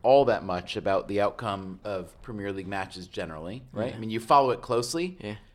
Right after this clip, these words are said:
Speaker 1: but you don't bleed with it. You don't live or die with it. It must be fun to watch.
Speaker 2: Definitely. Also, the w-, just one thing, not answering that question, sorry, but, um,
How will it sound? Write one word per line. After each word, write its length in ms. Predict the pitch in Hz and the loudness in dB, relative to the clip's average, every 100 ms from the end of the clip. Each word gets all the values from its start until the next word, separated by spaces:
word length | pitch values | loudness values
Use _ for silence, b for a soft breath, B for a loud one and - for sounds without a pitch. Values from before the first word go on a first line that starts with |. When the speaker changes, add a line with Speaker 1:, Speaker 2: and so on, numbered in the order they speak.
| - | -2
Speaker 1:
but 120 | 131 | 2
you 60 | |
don't 240 | 131 127 104 | 2 0 -2
bleed 460 | 117 117 117 107 117 | -6 -4 -4 -6 -8
with 240 | 120 123 117 | -2 2 2
it. 200 | 113 - | 0 -4
You 100 | 104 | -6
don't 180 | 113 95 | -4 -2
live 180 | 113 104 | -2 0
or 40 | |
die 260 | 101 107 107 | 2 2 2
with 200 | 104 101 | 0 0
it. 240 | 110 - b b b | -2 -4 b b b
It 80 | 143 | 0
must 180 | 170 180 | 0 0
be 80 | 160 | -4
fun 240 | 165 165 | -2 0
to 60 | 127 | 0
watch. 540 | 104 92 - - - B B | 0 -2 -6 -12 -14 B B
Speaker 2:
Definitely. 440 | 139 139 127 107 - | 2 4 0 2 8
Also, 240 | 156 170 | 8 8
the 100 | 156 | 0
w-, 160 | 160 156 - 135 | 0 0 -4 -2
just 180 | 190 190 | 0 0
one 140 | 175 | -4
thing, 400 | 147 143 120 - | -2 -2 -4 -8
not 340 | 113 131 123 113 | -2 2 4 2
answering 260 | 113 117 | -2 -4
that 80 | - | -4
question, 280 | 101 101 117 | -6 -8 -6
sorry, 280 | 117 120 143 B B B B - 143 | -2 -2 -4 B B B B -12 -4
but, 220 | 139 131 | 2 4
um, 280 | 117 110 | 4 0